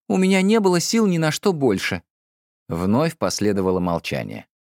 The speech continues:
«Быть может, это и предрассудок, не отрицаю», сказал мистер Кеннеди.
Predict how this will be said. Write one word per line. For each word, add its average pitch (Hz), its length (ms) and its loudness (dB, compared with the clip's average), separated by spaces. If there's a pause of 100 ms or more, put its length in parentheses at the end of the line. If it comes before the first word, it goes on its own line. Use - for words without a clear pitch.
(600)
«Быть 76 300 -6
может, 90 400 -6
это 92 240 -6
и 90 180 -2
предрассудок, 92 920 -4
не - 80 -4
отрицаю», 101 760 -4 (160)
сказал 76 380 -2
мистер 71 300 -8
Кеннеди. 57 480 -8